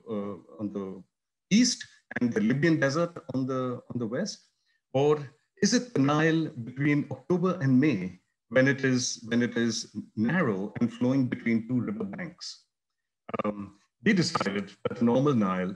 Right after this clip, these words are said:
was between two river banks. Now, you might think of these as natural, as natural levees at the time or whatever,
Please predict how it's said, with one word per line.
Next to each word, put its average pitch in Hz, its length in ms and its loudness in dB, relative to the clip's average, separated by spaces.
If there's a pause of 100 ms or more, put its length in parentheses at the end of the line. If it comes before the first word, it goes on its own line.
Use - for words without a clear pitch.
(120)
was 110 180 -2
between 98 640 -4 (100)
two 107 260 -2 (160)
river 95 200 -4
banks. 82 640 -12
Now, 117 100 0
you 143 160 4
might 170 220 2
think 160 180 2
of 113 100 -2
these 110 320 0
as 104 220 -4
natural, 95 560 -6
as 98 140 -12
natural 95 340 -6
levees 101 400 -2
at 92 80 -8
the 82 80 -12
time 90 340 -8
or 92 80 -8
whatever, 90 480 -8